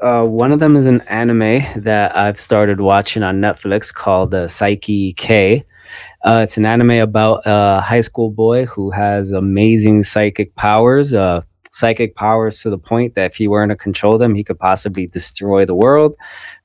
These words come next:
But it's not your common, uh, anime where he's trying to save the world or he has to fight a big villain or anything like that. No, pretty much every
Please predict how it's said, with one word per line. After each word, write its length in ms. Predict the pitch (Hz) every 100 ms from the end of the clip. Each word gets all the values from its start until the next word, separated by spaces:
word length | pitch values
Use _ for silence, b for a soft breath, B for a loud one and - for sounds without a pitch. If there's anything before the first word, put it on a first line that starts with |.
| 110
But 340 | 113 110 - _
it's 280 | 113 107 -
not 420 | 107 104 127 -
your 300 | 127 117 113
common, 760 | - - 113 113 117 113 110 107
uh, 200 | 92 90
anime 520 | 101 107 110 110 107
where 260 | 98 92 90
he's 500 | 87 107 101 98 -
trying 420 | - - 107 107
to 60 | 104
save 300 | - 104 101
the 100 | 104
world 440 | 98 104 104 98
or 120 | 92
he 120 | 87 104
has 200 | 101 -
to 80 | -
fight 300 | - 98 92
a 60 | 90
big 260 | 104 98
villain 520 | 92 101 110 113 117 - B B B
or 120 | 101 98
anything 360 | 117 120 131
like 220 | 127 120
that. 280 | - 131 135 _ b b -
No, 240 | 147 190
pretty 280 | 185 151 175
much 260 | 196 165 -
every 400 | - 139 143 143